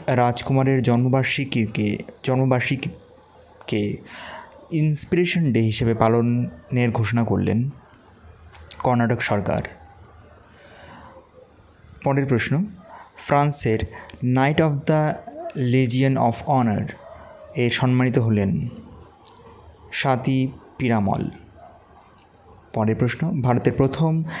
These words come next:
লিথিয়াম আয়ন সেল ফ্যাক্টরি উদ্বোধন করা হলো অন্ধ্রপ্রদেশের ত্রিউ-, তিরুপতিতে।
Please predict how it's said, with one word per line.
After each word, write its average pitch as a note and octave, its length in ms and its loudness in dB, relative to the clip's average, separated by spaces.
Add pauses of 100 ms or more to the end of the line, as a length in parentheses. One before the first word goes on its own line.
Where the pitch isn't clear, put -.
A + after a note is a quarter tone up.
(200)
লিথিয়াম D#3+ 540 -2 (260)
আয়ন B2+ 500 2 (100)
সেল C#3 340 0
ফ্যাক্টরি A2 680 0
উদ্বোধন A#2 380 2
করা A2 220 2
হলো G2+ 300 2 (640)
অন্ধ্রপ্রদেশের B2 720 0 (140)
ত্রিউ-, C#3+ 360 0 (240)
তিরুপতিতে। C#3 680 -2